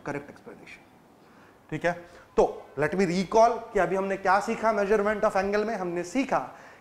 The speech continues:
कि कैसे हम एक एंगल को मेजर करते हैं। Angles can be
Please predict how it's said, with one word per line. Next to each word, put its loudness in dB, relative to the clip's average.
कि -2
कैसे 2
हम 2
एक 2
एंगल 2
को 2
मेजर 0
करते -2
हैं। -4
Angles 2
can 0
be 0